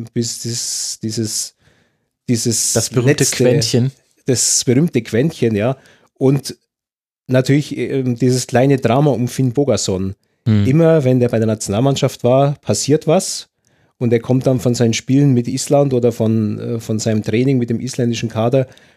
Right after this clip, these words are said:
Speaker 1: kommt er halt angeschlagen zurück. Es sind nie so, also nie Monsterverletzungen. Also er kommt nicht mit gebrochenem Bein oder mit, mit kaputtem Knie.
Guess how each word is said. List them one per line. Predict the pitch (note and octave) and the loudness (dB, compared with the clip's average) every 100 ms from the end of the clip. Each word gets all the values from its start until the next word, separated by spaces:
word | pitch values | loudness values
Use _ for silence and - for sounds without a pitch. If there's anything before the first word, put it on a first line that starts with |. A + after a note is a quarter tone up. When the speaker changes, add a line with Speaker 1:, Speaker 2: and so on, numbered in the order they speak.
| _ | _
Speaker 1:
kommt | - B2 C3 | -2 0 2
er | A2 | 2
halt | A#2+ B2 - - _ _ _ _ _ | 2 2 -4 -20 _ _ _ _ _
angeschlagen | - C3+ C3+ - A#2+ A#2+ A#2+ | -2 0 0 0 2 2 0
zurück. | B2 A#2 A#2 - | 0 0 -2 -10
Es | A2 - | -8 -2
sind | B2+ B2+ - _ _ - | 2 2 -2 _ _ -4
nie | B2 C3+ E3 | -2 0 0
so, | - C#3+ B2 A#2 A2+ _ _ _ _ _ _ _ _ _ _ | 2 2 4 4 0 _ _ _ _ _ _ _ _ _ _
also | A#2 A2 | -2 0
nie | B2 D3+ | 2 4
Monsterverletzungen. | D#3 C#3+ - D#3+ - G2+ F#2+ - G#2 G#2+ | 4 4 2 0 0 -2 -2 -2 -2 0
Also | G#2+ B2+ | 0 0
er | |
kommt | A2+ B2 A#2+ | 0 -2 0
nicht | A2+ | -2
mit | - A#2 | -2 -2
gebrochenem | A2+ B2 - A2 G2+ | 0 0 2 0 2
Bein | G#2 C3 D3+ | 2 2 4
oder | C3+ A2+ A2 | 2 2 2
mit, | G#2+ A2 - | 0 -2 -4
mit | A2+ | -4
kaputtem | - A2 D3 - A#2+ | -4 -6 -6 -8 -8
Knie. | A2 D3 E3+ | -4 -2 -2